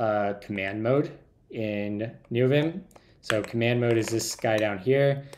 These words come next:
This is gonna give me, like, fuzzy finding and better autocompletes and some different U Is. Um, so that's what Wilder does. And then I have some just styling and custom setups that I've found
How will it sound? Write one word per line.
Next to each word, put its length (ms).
This 160
is 60
gonna 160
give 200
me, 220
like, 200
fuzzy 300
finding 720
and 460
better 180
autocompletes 920
and 200
some 120
different 360
U 100
Is. 580
Um, 540
so 100
that's 160
what 120
Wilder 360
does. 380
And 100
then 140
I 100
have 240
some 460
just 580
styling 920
and 400
custom 320
setups 600
that 380
I've 280
found 500